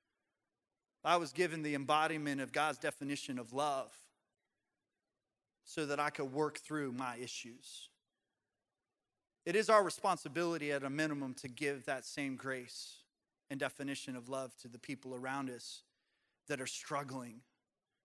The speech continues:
that are creating the tension of spiritual incompatibility that can happen. A lot of times money gets in the way.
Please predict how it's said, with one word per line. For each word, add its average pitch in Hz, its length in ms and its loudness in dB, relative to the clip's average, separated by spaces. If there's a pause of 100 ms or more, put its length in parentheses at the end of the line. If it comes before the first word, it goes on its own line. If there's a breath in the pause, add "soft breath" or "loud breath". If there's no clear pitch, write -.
(360)
that 135 100 0
are 135 60 -2
creating 143 580 0
the 127 60 -4
tension 135 520 -4
of 117 180 -10 (240)
spiritual 135 720 -4 (340)
incompatibility 123 1000 -6 (640)
that 123 160 -2
can 131 120 -4
happen. 135 320 -4 (880)
A - 40 -6
lot 214 140 8
of - 60 -2
times 175 240 2
money 214 220 6
gets 156 240 2
in 139 80 0
the 127 80 -2
way. 120 240 -4